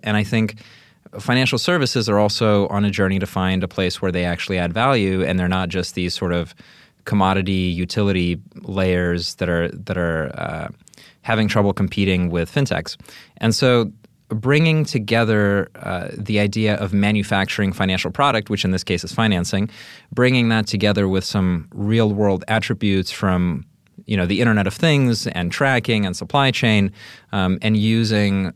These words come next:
some of the newer, uh, technology that J P M has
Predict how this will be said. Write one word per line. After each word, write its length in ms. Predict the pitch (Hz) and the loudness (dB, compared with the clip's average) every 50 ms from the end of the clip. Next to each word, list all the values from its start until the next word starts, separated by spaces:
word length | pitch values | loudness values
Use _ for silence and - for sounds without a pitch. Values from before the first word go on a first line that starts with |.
| - | -8
some 300 | 92 - - 113 104 101 | -8 -4 0 2 2 2
of 200 | 101 95 90 95 | 2 0 0 -2
the 100 | 95 101 | -2 0
newer, 640 | 98 101 110 117 117 113 110 107 104 98 98 95 92 78 76 - _ _ _ _ - - - | 2 2 2 2 2 2 2 2 2 2 2 0 -2 -4 -8 -16 _ _ _ _ -20 -16 -12
uh, 160 | 92 90 87 | -10 -10 -8
technology 720 | - - - 110 107 117 107 107 104 104 - 104 98 95 95 | -6 -4 -2 -2 0 2 2 2 2 0 0 0 0 0 0
that 220 | 87 92 92 90 | 0 0 -2 -2
J 180 | 85 - 101 95 | -2 -2 -2 -2
P 160 | - - 98 | 0 0 -2
M 140 | 92 90 87 | 0 0 -2
has 420 | 85 95 92 90 90 87 - - | 0 0 0 0 0 -2 -4 -6